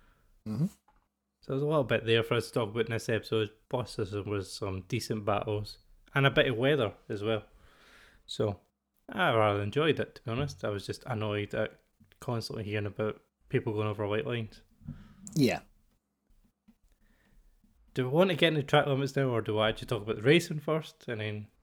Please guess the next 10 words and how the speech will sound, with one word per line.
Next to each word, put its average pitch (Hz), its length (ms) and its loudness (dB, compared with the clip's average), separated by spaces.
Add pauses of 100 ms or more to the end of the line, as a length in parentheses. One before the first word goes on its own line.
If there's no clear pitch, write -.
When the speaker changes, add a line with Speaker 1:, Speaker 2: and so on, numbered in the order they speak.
(840)
Speaker 2:
cover 104 260 -6
it - 60 0
at 107 40 -8
the 101 100 -2
end? 95 220 -8 (1080)
Speaker 1:
To - 100 -12
be 135 100 6
honest, 139 280 4
it 78 60 -6
was - 280 -2